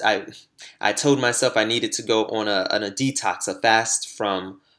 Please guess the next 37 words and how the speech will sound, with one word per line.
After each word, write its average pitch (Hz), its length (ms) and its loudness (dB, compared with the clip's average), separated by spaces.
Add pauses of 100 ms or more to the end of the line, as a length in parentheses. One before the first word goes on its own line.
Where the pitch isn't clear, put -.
(140)
from 95 500 -2
social 131 420 0
media. 113 480 -2
So 107 260 0
for 104 140 -6
thirty 120 340 2
days, 110 480 4 (180)
I 110 140 2
went 104 240 0
on, 98 220 0
um, 95 520 -4 (640)
I 113 120 6
went 110 180 2
on 107 120 2
a 101 60 0
fast 104 520 4
from 107 180 -4
social 113 320 -2
media. 135 420 -2
And 113 120 -2
it's 107 100 -4
great 131 360 -2
because, 110 600 -2 (1600)
well, 143 260 8
so 143 220 4
if 143 80 2
I 143 80 8
go 165 200 6
over 175 100 4
the 127 180 0
reasons, 139 580 -4
right, 110 200 -2
the 107 100 -2
reasons 139 560 -6
behind 92 460 -4
that, - 240 -10
because 127 500 0